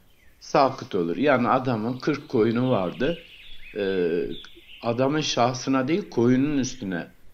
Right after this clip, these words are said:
e, bağlı olduğu için, sahip olduğu koyuna bağlı olduğu için bir sene, e, dolmuş, farzı oluşmuş ama sahip olduğu kırk koyun, e, kaybolmuşsa o, o kişiden zekat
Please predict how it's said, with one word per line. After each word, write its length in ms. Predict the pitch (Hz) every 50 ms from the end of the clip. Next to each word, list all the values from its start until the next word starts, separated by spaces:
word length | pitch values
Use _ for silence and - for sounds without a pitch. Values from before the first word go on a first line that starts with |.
| - - - -
e, 340 | 98 98 95 90 92 82 82 - 85 87 - - 90
bağlı 400 | 110 104 101 104 107 110 110 127
olduğu 340 | 135 127 120 110 98 101 98
için, 320 | 92 87 87 - - 156 160
sahip 360 | - - - 101 101 104 95
olduğu 300 | 107 107 104 104 101 -
koyuna 380 | - 107 98 101 117 131 135 127
bağlı 320 | 120 101 95 90 87 95
olduğu 240 | 90 87 87 80 85
için 300 | 82 85 - 156 170 175 - - - - - - - -
bir 140 | 156 170
sene, 500 | 160 - - - 131 120 131 139 160 170 - - - - - - - - -
e, 60 | - - 95 101 104 101 92 87 -
dolmuş, 680 | 131 147 156 147 127 107 101 113 160 180 - - - - - - - -
farzı 480 | - - - 131 131 139 135 123 123 110
oluşmuş 640 | 131 147 147 143 127 135 - - - 170 170 - -
ama 440 | - 131 127 120 107 95 - - - - - - - - - - - - - - 107
sahip 460 | - - - 104 110 131 165 165 180
olduğu 380 | 175 151 127 120 120 104 90
kırk 340 | - - - 214 202 208 -
koyun, 460 | - 135 120 113 107 101 90 85 - - - - - -
e, 400 | 110 107 104 98 98 95 92 92 87 76 67 - - - - - _ - - - - - - - -
kaybolmuşsa 1040 | - - 147 147 165 160 127 120 107 98 95 92 92 - - - - 160 170 185 185 - - - - - - _
o, 140 | - - - - -
o 240 | 170 170 165 156 165
kişiden 460 | - - - - 98 92 98 98 95
zekat 720 | 90 - - 113 123 143 139 131 - 117 139 - - -